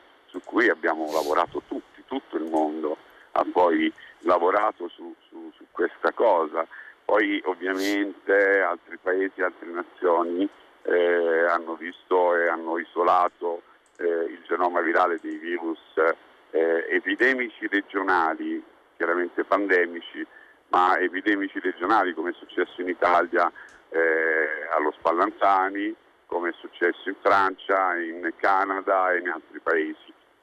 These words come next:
Ma, eh, diciamo, la, la prima persona che l'ha studiato e ci ha reso disponibili le sequenze già, diciamo, da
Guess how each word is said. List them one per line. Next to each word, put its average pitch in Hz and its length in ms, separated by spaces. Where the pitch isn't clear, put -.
Ma, 104 220
eh, 95 200
diciamo, 95 540
la, 82 240
la 82 100
prima 101 300
persona 101 720
che 95 100
l'ha 92 160
studiato 107 340
e 90 80
ci - 120
ha 85 100
reso 110 260
disponibili - 760
le 85 180
sequenze 82 760
già, 104 260
diciamo, 85 500
da 104 160